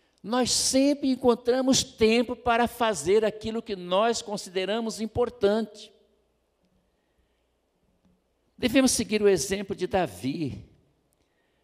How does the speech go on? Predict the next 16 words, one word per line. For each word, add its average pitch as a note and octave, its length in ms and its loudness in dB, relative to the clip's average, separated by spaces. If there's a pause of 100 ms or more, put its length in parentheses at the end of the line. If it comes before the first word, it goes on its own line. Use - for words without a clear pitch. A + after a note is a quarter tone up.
(880)
No - 100 -12
Salmo - 480 -6
cinquenta - 480 -6
e G2 60 -4
cinco, - 420 -6
dezesseis G#2 440 -4
e - 20 -12
dezessete, G#2 720 -8 (540)
Davi A2+ 320 0
diz G#2+ 240 -10
assim, G2+ 540 -2 (600)
"De A2 220 0
tarde A3 800 -2 (440)
e - 100 -12
de A#2+ 160 -4
manhã A2+ 640 -4